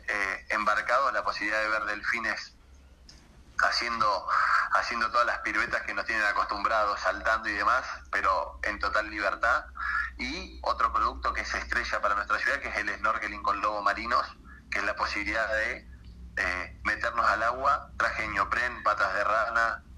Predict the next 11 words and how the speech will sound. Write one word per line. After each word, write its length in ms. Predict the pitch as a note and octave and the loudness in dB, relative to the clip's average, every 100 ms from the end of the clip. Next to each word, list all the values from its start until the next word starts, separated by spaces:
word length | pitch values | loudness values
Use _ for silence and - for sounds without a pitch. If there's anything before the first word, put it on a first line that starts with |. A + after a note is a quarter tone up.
| - | -2
eh, 600 | G2+ F#2+ F#2 F2 - - - - - - - | -2 0 -2 -2 -4 -10 -20 -12 -8 -8 -4
la 200 | A2 G2 G2 | 0 0 2
luneta 420 | G#2 G#2+ A#2+ A2+ A2 | 0 0 -2 -2 -2
y 100 | G#2 | -4
el 100 | G2+ | -4
snorkel, 520 | - B2 C3+ C#3+ C#3+ - - - - | 2 2 2 -2 -4 -10 -16 -16 -8
y, 400 | G2+ F#2+ - G#2 | -6 -6 -6 -4
y 60 | |
un, 520 | G#2 G#2 G2+ F#2+ F2+ - - | -2 -2 -2 -2 -6 -10 -10
un 960 | G#2 G2+ F#2+ F#2+ F#2 F2+ F2 F2 F2 - | -6 -4 -2 -2 -2 -2 -4 -6 -6 0
traje 460 | G#2+ - G2+ F#2+ | 0 0 0 0